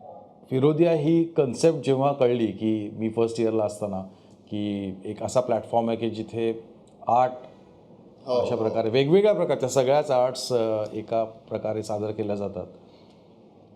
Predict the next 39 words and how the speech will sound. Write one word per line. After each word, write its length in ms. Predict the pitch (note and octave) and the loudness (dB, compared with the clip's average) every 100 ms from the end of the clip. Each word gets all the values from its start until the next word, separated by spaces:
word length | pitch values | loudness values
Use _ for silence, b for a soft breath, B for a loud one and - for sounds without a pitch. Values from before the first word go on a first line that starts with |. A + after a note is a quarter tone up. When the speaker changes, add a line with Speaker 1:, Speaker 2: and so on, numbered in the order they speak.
| - - - | -20 -20 -10
Speaker 1:
अ, 320 | A#2 A#2 A2+ A2+ - | -6 -2 -2 -6 -6
मी 220 | B2+ D#3+ | -2 0
तेव्हा 420 | F3 D3+ C#3+ E3 | 2 2 2 2
musician-च 640 | E3+ C3+ A#2 C#3 D3+ D3+ B2+ | 2 0 0 0 0 0 0
नव्हतो 360 | G#2+ F#2 F#2+ F2+ | -2 -4 -8 -6
first 200 | G#2+ G#2+ | -6 -6
of 120 | G2+ | -6
all 100 | G#2 | -6
मला 220 | G2 G2 | -6 -8
सांगायचं 400 | F#2+ F#2 F2 F2 | -10 -12 -12 -12
आहे. 80 | F2+ | -10
म्हणजे 400 | G2 G2 A#2+ - | -8 -2 -2 -2
Speaker 2:
बरं. 340 | D#3 D3 - A2 | -4 -4 -4 -2
Speaker 1:
मी 320 | C3 D3+ F3+ - - - | 0 0 -2 -8 -12 -2
प्रत्येक 460 | B2+ - F#3 F#3 D3+ | -2 2 0 2 2
मराठी 280 | C#3+ C#3+ | 2 2
घरामध्ये 500 | D3 C#3+ C#3 C3+ C3 | 2 2 0 0 0
पेटी 340 | C3+ C3+ A#2 C3+ | -2 -2 -4 -2
तबला 240 | C3 A#2 A#2+ | -4 -2 0
हा 120 | B2 | 2
असतोच, 400 | G#2+ - A2 G2+ | 0 -2 -8 -8
तसं 180 | G2+ G#2+ | -8 -8
माझ्या 260 | G#2 G#2 | -6 -4
घरी 200 | G#2+ G#2+ | -4 -4
पण 180 | A2 B2 - - b b - | -6 -8 -12 -20 b b -12
हार्मोनियम 480 | A2 G#2+ A2+ A2+ A2+ | -6 -2 -2 -2 -2
होती 400 | G#2+ A2 G#2+ A2 | -4 -4 -4 -6
आणि 240 | G2 G#2 G#2+ | -8 -8 -6
माझा 280 | G#2 G2+ | -4 -2
एक 80 | A2+ | -4
मित्र 260 | G#2+ G#2+ A2+ | -4 -4 0
होता 260 | A2 A2 G2+ - G#2 | 0 -2 -4 -6 -6
जे, 140 | G#2 A2 | -2 0
जो, 500 | G2+ G2 A2 B2 A#2+ A2+ | -2 -6 0 0 0 -4
जो 120 | G#2+ A#2+ | -4 -2
आणि 140 | A#2+ | -2
मी 100 | A#2+ | -4
आम्ही, 260 | B2 F#3 A3+ B B | -4 -4 -6 B B
अ, 40 | - | -12